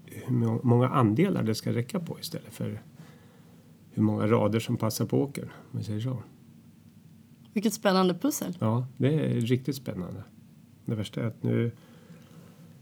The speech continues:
Speaker 1: är det jag som ska ansvara för att det ska räcka till, så att det är spännande på flera sätt.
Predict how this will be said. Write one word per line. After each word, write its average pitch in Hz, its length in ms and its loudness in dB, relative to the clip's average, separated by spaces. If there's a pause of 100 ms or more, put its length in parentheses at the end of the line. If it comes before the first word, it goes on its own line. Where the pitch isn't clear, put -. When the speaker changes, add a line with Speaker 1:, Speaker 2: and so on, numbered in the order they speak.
(520)
Speaker 1:
är - 80 -2
det 120 60 4
jag 117 200 2
som 101 260 -4
ska - 180 -6
ansvara 113 380 -2
för 123 100 -4
att 123 100 -6
det - 200 -6
ska - 160 0
räcka 113 300 2
till, 113 280 2
så - 120 -2
att - 180 -4 (320)
det 160 60 -6
är 131 40 -8
spännande 107 420 0
på 113 140 -6
flera 104 220 -2
sätt. - 360 -10